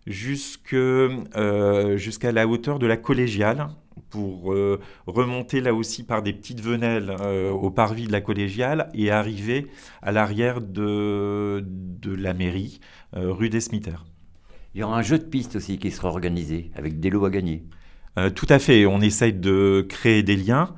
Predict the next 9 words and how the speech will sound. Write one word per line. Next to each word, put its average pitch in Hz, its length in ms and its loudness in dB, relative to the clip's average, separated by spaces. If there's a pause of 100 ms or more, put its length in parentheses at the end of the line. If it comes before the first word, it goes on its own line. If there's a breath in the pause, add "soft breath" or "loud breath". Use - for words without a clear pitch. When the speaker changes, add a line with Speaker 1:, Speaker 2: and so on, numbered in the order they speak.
(360 loud breath)
Speaker 1:
Euh, 98 160 4
c'est 104 340 0
pour, 98 540 0
euh, 92 60 0
cette 101 220 0
manifestation 101 760 -2 (140)
pour - 200 -4
tout 165 200 -2
public, 117 580 0